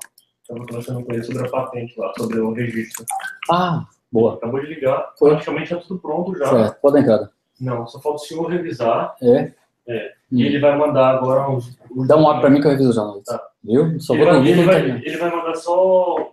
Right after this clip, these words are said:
Speaker 1: dois P D Fs lá pra saber se, se são as últimas versões do que a gente se baseou. E aí amanhã a gente já pode entrar, né?
Speaker 2: Tá.
Speaker 1: Se
Speaker 2: E, mas você vai ter que baixar o código, né? Botar no
Speaker 1: É.
Speaker 2: C D, né?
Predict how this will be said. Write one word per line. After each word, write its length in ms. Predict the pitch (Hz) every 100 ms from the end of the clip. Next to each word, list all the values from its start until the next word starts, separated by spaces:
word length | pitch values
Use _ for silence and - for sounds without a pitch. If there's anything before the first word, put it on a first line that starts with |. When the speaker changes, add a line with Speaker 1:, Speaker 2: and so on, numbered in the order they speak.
| _ _ -
Speaker 1:
dois 180 | 160 165
P 140 | 185
D 220 | 135 139
Fs 140 | - 139
lá 160 | 147 160
pra 160 | -
saber 260 | - 156 139
se, 160 | - _
se 240 | - 143
são 200 | 151 151
as 60 | 139
últimas 280 | 151 147
versões 420 | 151 151 139 151 156
do 100 | -
que 120 | 147
a 40 |
gente 160 | 143 -
se 180 | - 143
baseou. 500 | 143 143 139 123 110 _ _ _ _ _ _ _ -
E 100 | 127
aí 200 | 127 139
amanhã 240 | 143 139 147
a 20 |
gente 100 | 147
já 80 | 151
pode 160 | 185 -
entrar, 320 | - 156 127
né? 80 | 120
Speaker 2:
Tá. 200 | 117 131
Speaker 1:
Se 280 | 127 131 127
Speaker 2:
E, 120 | 123
mas 140 | 160 143
você 140 | -
vai 140 | 156 151
ter 120 | 151
que 60 | 147
baixar 240 | 139 -
o 60 | 123
código, 320 | 135 139 127
né? 180 | 135 143
Botar 180 | 127 123
no 40 |
Speaker 1:
É. 40 | 123
Speaker 2:
C 140 | -
D, 200 | 110 139
né? 180 | 127 120